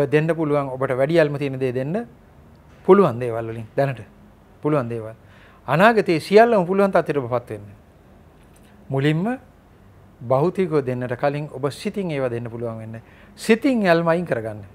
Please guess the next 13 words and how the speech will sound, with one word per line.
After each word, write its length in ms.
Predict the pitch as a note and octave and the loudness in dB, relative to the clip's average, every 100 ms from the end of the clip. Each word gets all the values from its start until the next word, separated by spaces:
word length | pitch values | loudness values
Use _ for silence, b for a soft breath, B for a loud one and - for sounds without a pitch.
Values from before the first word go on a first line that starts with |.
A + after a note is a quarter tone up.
| - - - - - - - - - - | -20 -20 -20 -20 -20 -20 -20 -20 -20 -6
ඒක 160 | E3 E3 | -2 0
ඔබට 180 | C3 A#2+ | -2 -4
පුළුවන්. 440 | A2+ A2 - - - - - - - - - - - - - - - - | -8 -10 -14 -20 -20 -20 -20 -20 -20 -20 -20 -20 -20 -20 -20 -20 -14 0
පියා, 440 | D3 C#3+ E3+ F#3+ - | 4 6 4 2 -6
මව, 260 | C3 C#3 F3+ G#3 D#3+ | -4 0 0 -2 -6
දරුවා, 580 | B2+ C3+ D3 E3 F#3+ G#3 - - - | -4 0 4 4 2 -4 -18 -20 -10
දැරිය, 460 | B2 C3 D3+ G#3 A3+ - b b b b - - | -4 0 4 4 4 -4 b b b b -20 -2
බිරිඳ, 420 | D#3 F3 F#3 A3 | 2 2 2 0
සැමියා, 600 | - D3+ D3+ F3 G#3+ A3 | 2 2 4 4 4 0
මිතුරා, 580 | C#3 C3+ F3+ G#3 A#3+ A#3 - - - - - - - - | -8 -2 4 4 4 -2 -20 -20 -20 -20 -20 -20 -20 -20
සේවක 480 | - - D3+ E3 E3 | -12 2 4 6 2
ස්වාමි, 500 | D#3+ E3 F#3+ A3 A3+ - - - - - - - | 4 6 6 2 -6 -14 -20 -20 -20 -20 -20 -20
ද්‍රව්‍ය, 520 | - C#3 D#3+ G#3 A#3+ | 0 2 4 2 -4